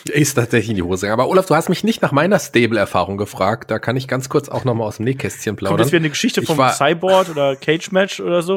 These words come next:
Speaker 2: aus deinem Fantasy-Stable?
Speaker 1: Nein, viel cooler. Ich war als Kind, ähm, <laughs> so ein, ja, mit so einer, in so einer Freundesgruppe und, ähm, wir haben dann immer uns mal jede Woche getroffen und bei, bei dem Stefan zu Hause und waren dann in dem, bei ihm im Garten oder da in der Nachbarschaft und haben gespielt.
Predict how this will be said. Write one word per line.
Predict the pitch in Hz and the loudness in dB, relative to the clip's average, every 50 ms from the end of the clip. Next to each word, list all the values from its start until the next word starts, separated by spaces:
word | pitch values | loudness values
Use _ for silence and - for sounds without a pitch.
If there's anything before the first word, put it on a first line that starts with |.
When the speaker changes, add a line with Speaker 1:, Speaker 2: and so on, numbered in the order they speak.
| 202 185 | -2 -4
Speaker 2:
aus | 165 - | -8 -6
deinem | - 143 139 | -8 -10 -4
Fantasy-Stable? | - 160 165 170 196 190 190 185 - - 196 202 226 285 220 | -4 -4 -2 -2 -2 -4 -4 -8 -6 -4 -4 -4 -4 -4 0
Speaker 1:
Nein, | - 151 135 107 | 2 2 2 4
viel | - 170 165 | 4 2 2
cooler. | - - 226 156 110 95 - 113 | 4 4 4 4 4 4 2 -2
Ich | 113 - - | -4 0 2
war | 143 | 2
als | 135 131 135 | 2 2 2
Kind, | - - 214 254 262 - - - | 2 2 4 2 2 -2 0 4
ähm, | 143 147 143 139 - - - - _ _ | 4 4 4 4 0 -4 -16 -20 _ _
<laughs> | 156 160 156 139 135 - - - _ - | 2 2 2 0 -6 -12 -18 -20 _ -4
so | - 143 | -2 0
ein, | 139 139 135 135 110 117 | 0 0 0 -4 -12 -10
ja, | 120 117 127 127 135 | -8 -6 -6 -4 -4
mit | - 131 | -6 -2
so | - 143 | -2 0
einer, | 139 135 131 | 0 0 -2
in | 135 - - - _ 135 | -4 -10 -20 -14 _ 2
so | 143 139 | 4 4
einer | 135 127 | 4 4
Freundesgruppe | 131 - 135 151 180 208 - - - - 190 - 233 233 233 233 - - - - - - - _ - - | 4 2 4 4 4 2 -2 -2 0 0 2 4 4 2 2 -2 -16 -20 -20 -20 -20 -20 -20 _ -20 -4
und, | - 147 143 151 147 143 139 139 135 - | 2 4 6 6 6 4 2 2 0 2
ähm, | - 147 135 131 131 131 131 131 - - - - _ _ - - _ _ - | 4 4 6 6 6 4 2 0 -2 -10 -16 -20 _ _ -20 -20 _ _ -12
wir | 143 123 143 151 143 147 151 147 - - - | -4 2 4 6 6 8 6 4 2 0 -6
haben | - - 120 127 | -2 0 2 2
dann | 135 123 | 2 2
immer | 113 123 123 120 | 2 2 2 2
uns | 117 117 110 - | 2 0 -2 0
mal | 113 110 | 0 2
jede | 107 107 110 110 101 | 2 2 2 0 0
Woche | 104 - - 101 | -2 -6 -4 -8
getroffen | 104 - - 156 156 - 151 143 139 131 | -8 -2 0 0 0 2 0 0 0 -2
und | - 101 110 104 _ | -4 -6 -6 -4 _
bei, | 110 107 104 | -2 -2 -2
bei | 101 98 _ - 107 | -4 -8 _ -4 -4
dem | 98 95 | -4 -4
Stefan | - - - 135 - 95 92 - | -2 -2 -2 0 0 -4 -6 -4
zu | - 123 | -2 2
Hause | 160 196 214 175 151 139 | 2 4 4 2 2 0
und | 120 110 | 0 2
waren | 113 110 110 | 0 0 0
dann | 107 104 101 | -2 -4 -6
in | - 101 107 101 | -8 -6 -6 -6
dem, | 101 101 _ | -6 -6 _
bei | - 98 | -8 -8
ihm | 101 107 104 | -6 -6 -6
im | 104 | -2
Garten | - 131 143 151 147 - 123 117 | 0 2 2 2 0 0 -4 -4
oder | 104 98 92 | -4 -4 -4
da | 90 92 | -4 -4
in | 98 95 | -6 -6
der | 101 107 | -4 -4
Nachbarschaft | 120 120 - - 123 - 117 107 - | -4 -4 -4 -6 -6 -6 -8 -8 -8
und | 101 | -8
haben | 98 95 | -8 -8
gespielt. | 92 - - _ 135 151 175 190 | -10 -12 -10 _ 0 0 0 0